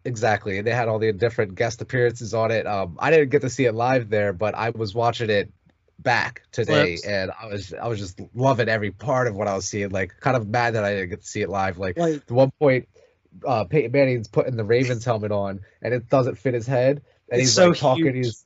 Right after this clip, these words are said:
Speaker 1: like, and the one dude makes a comment about it, he's like, "Oh, I'm sorry, they didn't have an extra, extra, extra large one to fit your
Speaker 2: <laughs>
Speaker 1: forehead."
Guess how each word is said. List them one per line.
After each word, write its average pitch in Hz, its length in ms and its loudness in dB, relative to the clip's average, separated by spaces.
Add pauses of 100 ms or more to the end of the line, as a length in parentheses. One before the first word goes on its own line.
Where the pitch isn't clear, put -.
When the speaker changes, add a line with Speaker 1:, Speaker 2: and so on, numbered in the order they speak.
Speaker 1:
like, 117 160 -10 (480)
and 156 340 4
the 151 80 4
one 147 280 2
dude 147 180 0
makes 147 200 2
a 143 40 -6
comment 143 380 2
about 143 180 4
it, - 40 4
he's 131 100 -2
like, 131 200 -2
"Oh, 160 180 4
I'm 139 100 0
sorry, 139 400 0
they 127 120 -2
didn't 127 260 2
have 127 200 0
an 120 120 0
extra, - 400 -6
extra, - 440 -4
extra 127 340 -2
large 123 360 2
one 113 220 -2
to 110 60 -8
fit - 260 -4
your 110 80 -12
Speaker 2:
<laughs> - 240 0
Speaker 1:
forehead." 135 380 6